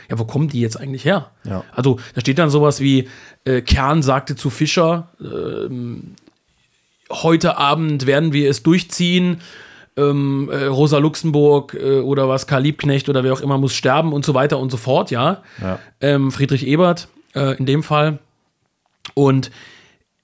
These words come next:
Speaker 1: man denkt sich, "Hey, wo kommt das jetzt her?" Das hat er natürlich aus anderen Büchern zusammengetragen
Speaker 2: Ja.
Speaker 1: und dann im Grunde genommen wie ein Romanautor irgendwie nacherzählt.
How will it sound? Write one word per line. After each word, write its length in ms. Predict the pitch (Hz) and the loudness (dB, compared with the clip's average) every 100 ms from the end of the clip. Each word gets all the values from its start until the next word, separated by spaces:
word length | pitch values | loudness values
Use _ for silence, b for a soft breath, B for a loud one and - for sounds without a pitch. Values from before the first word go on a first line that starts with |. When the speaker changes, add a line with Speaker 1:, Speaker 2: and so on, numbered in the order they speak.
| _ _ _ _ | _ _ _ _
Speaker 1:
man 100 | 135 | -4
denkt 180 | 131 143 | -2 -2
sich, 160 | 135 139 | 0 2
"Hey, 160 | 165 120 | 0 0
wo 100 | 123 | -6
kommt 200 | 139 139 | -4 -2
das 100 | 123 | -4
jetzt 160 | 123 | -2
her?" 340 | 147 147 113 - | 2 2 0 -8
Das 160 | - 135 | -10 -6
hat 100 | 139 | -2
er 120 | 151 | 2
natürlich 360 | 160 156 165 156 | 2 2 2 2
aus 120 | 147 | -2
anderen 400 | 135 175 151 143 | -2 -2 0 0
Büchern 320 | 156 156 143 | 0 -2 -2
zusammengetragen 880 | 135 131 165 175 - 120 113 123 185 B B B | -2 -2 -2 -4 -4 -4 -2 -2 -4 B B B
Speaker 2:
Ja. 200 | 101 95 - | -6 -4 -2
Speaker 1:
und 120 | 131 | 0
dann 240 | 131 170 170 | 0 -2 -2
im 120 | 151 | -2
Grunde 320 | - 156 160 | 0 0 0
genommen 360 | 156 156 160 139 | 0 0 0 0
wie 100 | 180 | 0
ein 60 | |
Romanautor 880 | 147 139 135 165 165 131 135 147 151 | 2 2 2 2 0 2 2 2 2
irgendwie 200 | 143 139 | 0 0
nacherzählt. 840 | 131 147 151 123 135 113 92 - | 0 2 0 -2 -2 -4 -4 -12